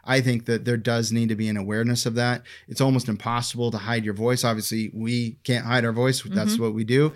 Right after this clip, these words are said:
Speaker 2: We would
Speaker 1: So
Speaker 2: literally have to quit being in ministry and delete
Speaker 1: And we're,
Speaker 2: everything.
Speaker 1: but that's not even a
Speaker 2: Yeah.
Speaker 1: thought of ours. So, so it's,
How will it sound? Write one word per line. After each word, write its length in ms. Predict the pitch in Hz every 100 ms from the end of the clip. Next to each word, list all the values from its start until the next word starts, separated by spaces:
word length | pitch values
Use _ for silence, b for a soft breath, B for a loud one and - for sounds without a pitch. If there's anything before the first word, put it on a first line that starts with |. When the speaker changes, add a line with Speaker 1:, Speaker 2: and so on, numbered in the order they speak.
| B B B
Speaker 2:
We 80 | 208
would 120 | 190
Speaker 1:
So 140 | 202
Speaker 2:
literally 260 | 143 - 180
have 180 | 175 -
to 100 | 160
quit 280 | - 160
being 200 | 156 156
in 120 | 147 147
ministry 420 | 143 143 - 143
and 80 | 143
delete 300 | 139 127 139
Speaker 1:
And 120 | 139
we're, 100 | 139
Speaker 2:
everything. 340 | 127 120 120
Speaker 1:
but 120 | 123
that's 200 | 131 131
not 80 | 143
even 160 | 127 120
a 80 | 110
Speaker 2:
Yeah. 80 | 123
Speaker 1:
thought 140 | 113
of 80 | 95
ours. 180 | - 147
So, 340 | - 127 117 B B B
so 260 | - 151 139
it's, 420 | 123 139 127 -